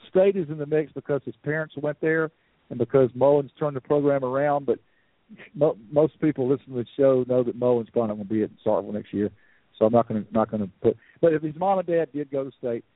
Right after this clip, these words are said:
but Alabama's in it. Uh, you know, if he had a top five, Alabama would be in it. He doesn't have a top five right now. He's got about a top ten. But Alabama's in it because of the fact they play great defense, and, uh, they've shown him some love. And he is the best player I've seen this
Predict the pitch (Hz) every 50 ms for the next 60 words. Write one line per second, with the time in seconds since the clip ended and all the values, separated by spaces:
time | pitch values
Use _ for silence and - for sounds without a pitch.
0 | _ _ _ _ - 139 170 190 202 226 247 262 262 247 185 196 202 185 180 185
1 | - _ _ _ - 139 139 139 143 143 156 165 165 175 170 160 151 147 135 160
2 | 160 156 160 160 139 - - 156 143 127 - 143 139 139 139 139 131 131 131 131
3 | 131 135 131 131 127 117 113 117 113 113 110 110 104 - _ _ - - - _
4 | - 135 131 127 123 127 123 110 104 - 120 104 - _ - 107 104 104 104 104
5 | 104 104 104 101 - 117 107 104 110 104 101 - - 113 - - - - 117 104
6 | 92 92 90 101 110 123 135 135 147 147 147 143 131 107 113 117 117 117 110 -
7 | - 107 - - 113 110 107 104 - _ - 117 107 - - 107 - - 107 104
8 | 101 107 107 101 - - 104 95 - - 90 85 - _ _ _ _ _ _ _
9 | _ _ _ - 107 104 101 101 98 104 104 104 101 101 92 113 113 117 113 -
10 | - 120 117 113 110 110 - - 107 104 104 110 104 101 104 107 101 104 101 98
11 | _ _ _ _ _ _ _ _ _ - 131 135 131 123 - 117 120 120 113 110
12 | _ - 123 117 117 113 110 113 113 110 - - 127 113 110 107 113 113